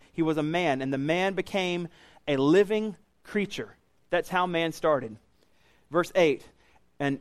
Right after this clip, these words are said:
by the way, man in Hebrew is Adam. That's why we call him Adam. It just means man. So anybody that's named Adam, you can just call him man if you want. Um, <laughs> verse, verse nine, uh,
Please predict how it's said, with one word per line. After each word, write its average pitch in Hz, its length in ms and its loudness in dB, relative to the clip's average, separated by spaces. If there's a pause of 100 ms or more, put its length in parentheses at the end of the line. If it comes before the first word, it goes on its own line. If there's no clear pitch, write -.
(100)
by 190 160 4
the 190 60 0
way, 175 120 2
man 180 540 2 (160)
in 147 100 -4
Hebrew 208 540 -2 (360)
is 143 140 -2
Adam. 123 420 0
That's 135 180 -6
why 143 120 2
we 139 100 0
call 147 160 0
him 139 140 0
Adam. 127 360 -2
It 120 60 -14
just 127 160 -12
means 131 160 -6
man. 123 400 -6
So 127 280 -4 (220)
anybody 170 300 2
that's 170 160 0
named 165 260 0
Adam, 165 280 0
you 160 80 -8
can 151 140 -8
just 165 160 -12
call 170 220 0
him 139 140 -4
man 135 380 -4
if 131 100 -16
you 131 80 -8
want. 117 200 -14 (340)
Um, 143 160 0
<laughs> 143 60 0
verse, 196 180 0 (440)
verse 196 260 4
nine, 156 420 2 (320)
uh, 143 320 6